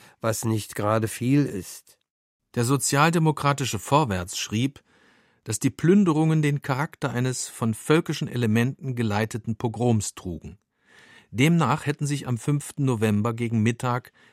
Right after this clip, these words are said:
Speaker 2: viele halbwüchsige Burschen, die in kleinen Truppen von verschiedenen Seiten herankamen,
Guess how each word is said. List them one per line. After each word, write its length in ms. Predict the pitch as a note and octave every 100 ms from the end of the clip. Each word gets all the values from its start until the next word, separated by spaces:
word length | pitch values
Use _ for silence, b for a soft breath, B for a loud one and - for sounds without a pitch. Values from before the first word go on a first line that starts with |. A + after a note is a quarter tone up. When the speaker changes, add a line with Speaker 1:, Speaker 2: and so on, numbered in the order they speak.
| b
Speaker 2:
viele 480 | - D#3+ F3 E3 A2+
halbwüchsige 800 | C#3 D3+ A#2+ C3 - - A#2
Burschen, 600 | G2+ A#2+ D3+ - F#2+ B2 b b b b b
die 60 | A#2
in 120 | A#2+
kleinen 580 | - C3 C#3+ F3+ E3+ C#3
Truppen 400 | - F3 - D3+
von 220 | - A2
verschiedenen 640 | - A2 - D3+ C3+ A2 G2+
Seiten 380 | A2 B2+ A#2+
herankamen, 840 | G2+ G2 A2+ A#2+ C3+ B2 B2+ C3